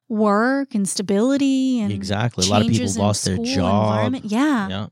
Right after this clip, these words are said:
Speaker 2: A lot of people started to do homeschooling that weren't ready to do the homeschooling.
Speaker 1: Yeah.
Speaker 2: I know we were, we've been doing
Speaker 1: Crisis
Speaker 2: homeschool-
Speaker 1: schooling, yeah.
Speaker 2: Crisis schooling, exactly. So there was a lot of bad things going on, but let's, what are some of the good?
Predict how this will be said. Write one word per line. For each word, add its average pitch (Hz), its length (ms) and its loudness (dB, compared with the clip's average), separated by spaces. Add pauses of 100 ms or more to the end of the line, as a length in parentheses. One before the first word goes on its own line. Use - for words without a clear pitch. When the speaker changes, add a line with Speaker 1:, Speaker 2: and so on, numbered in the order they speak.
Speaker 2:
A 95 100 -8
lot 98 180 2
of 95 60 0
people 95 200 0
started 92 360 -2
to 90 80 -10
do 92 340 -4 (140)
homeschooling 113 920 0
that 92 160 -4
weren't 92 340 -4
ready 104 420 2
to - 160 -6
do 110 140 0
the 107 100 0
homeschooling. 110 300 0
Speaker 1:
Yeah. - 300 0
Speaker 2:
I 101 60 -4
know 101 80 -2
we 98 160 2
were, 95 160 0
we've 101 280 -2
been 101 120 -2
doing 87 80 -6
Speaker 1:
Crisis - 420 -2
Speaker 2:
homeschool- - 40 -10
Speaker 1:
schooling, 208 560 -2
yeah. 233 100 -4
Speaker 2:
Crisis 107 320 -4
schooling, 85 360 -10
exactly. 87 600 -8 (460)
So - 100 -4
there 143 80 4
was 135 100 4
a 123 60 2
lot 156 220 4
of 202 80 -2
bad 127 280 4
things 95 200 -2
going 90 280 -6
on, 90 180 -8
but 123 80 -4
let's, 170 340 -6
what 127 540 -6
are 165 80 2
some 160 200 -4
of 143 60 0
the 107 80 0
good? 101 380 0